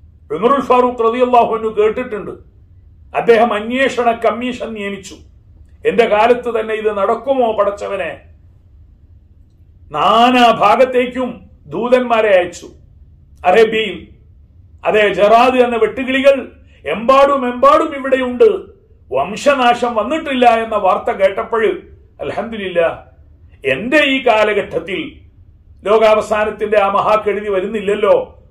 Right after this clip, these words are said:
വന്നില്ലല്ലോ എന്ന് ആശ്വസിച്ചു. അതിന്റെ അർത്ഥം എന്താണ്? അന്ന് മുതലേ കാത്തിരിക്കുന്നവർ കാത്തിരിപ്പിൽ തന്നെയാണ്. അതെല്ലാ മഹാന്മാരും അവരവരുടെ കാലഘട്ടത്തിൽ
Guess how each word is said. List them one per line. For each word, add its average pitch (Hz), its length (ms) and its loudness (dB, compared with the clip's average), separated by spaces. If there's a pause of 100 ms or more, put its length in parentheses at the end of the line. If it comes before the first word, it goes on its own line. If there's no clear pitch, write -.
വന്നില്ലല്ലോ 214 840 0 (260)
എന്ന് 196 180 -2
ആശ്വസിച്ചു. 185 640 -4 (460)
അതിന്റെ 180 200 -2
അർത്ഥം 170 360 -2
എന്താണ്? 143 400 -4 (540)
അന്ന് 233 260 -2
മുതലേ 208 540 0
കാത്തിരിക്കുന്നവർ 190 1120 0 (360)
കാത്തിരിപ്പിൽ 160 800 -4
തന്നെയാണ്. 139 500 -8 (1400)
അതെല്ലാ 233 500 2
മഹാന്മാരും 262 680 -2 (380)
അവരവരുടെ 240 560 4
കാലഘട്ടത്തിൽ 240 920 0